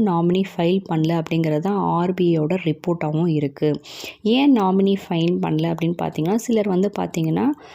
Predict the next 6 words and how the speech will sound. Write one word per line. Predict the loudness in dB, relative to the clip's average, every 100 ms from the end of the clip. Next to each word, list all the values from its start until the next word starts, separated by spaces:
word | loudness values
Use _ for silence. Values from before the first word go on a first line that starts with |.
| -8 0
அவங்களோட | 2 4 4 2 2 0 -2 -6 _ _ _ -20 -20 -8 0
இந்த | 2 2
பாஷக் | 0 0 0 -4 -6 _ -2
வந்துட்டு | 0 0 0 0 0 0
நாமினியா | 0 2 2 2 2
வந்து, | 0 0 0